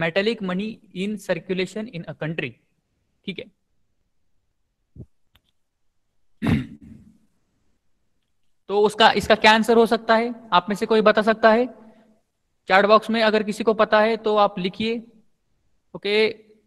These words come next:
somebody saying D, somebody saying B, C, किसी ने C भी बोला है यहाँ पे। <clears throat> B,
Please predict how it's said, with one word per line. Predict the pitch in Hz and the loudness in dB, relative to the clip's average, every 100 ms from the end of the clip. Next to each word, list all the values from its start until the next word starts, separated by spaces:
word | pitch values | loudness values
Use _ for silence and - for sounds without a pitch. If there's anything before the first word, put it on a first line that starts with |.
| _ | _
somebody | - 180 185 202 | -12 -6 -4 -4
saying | 196 202 185 | -2 -2 -2
D, | 147 196 214 208 | -2 0 -2 -2
somebody | 190 180 185 | -2 0 -2
saying | 180 190 175 151 | -2 -2 -2 -2
B, | 196 202 208 196 - - _ _ _ _ _ _ _ _ _ _ _ _ _ _ _ _ _ _ _ _ _ _ _ _ _ _ _ | -2 0 -4 -8 -18 -20 _ _ _ _ _ _ _ _ _ _ _ _ _ _ _ _ _ _ _ _ _ _ _ _ _ _ _
C, | - 202 202 208 190 - - - _ _ _ _ _ _ - | -12 -10 -6 -8 -8 -10 -12 -18 _ _ _ _ _ _ -12
किसी | 180 | -4
ने | 190 | -4
C | - 185 | -2 -4
भी | 185 | -4
बोला | 190 190 185 | -2 0 0
है | 185 | 0
यहाँ | 175 175 | -2 -4
पे। | 196 233 - - _ _ - | -8 -10 -20 -20 _ _ -8
<clears throat> | 247 170 131 - - - _ _ _ _ _ _ _ _ _ _ _ _ _ _ _ _ _ _ _ _ _ _ _ _ _ _ _ _ _ - | -6 -4 -8 -18 -20 -20 _ _ _ _ _ _ _ _ _ _ _ _ _ _ _ _ _ _ _ _ _ _ _ _ _ _ _ _ _ -18
B, | 135 | -6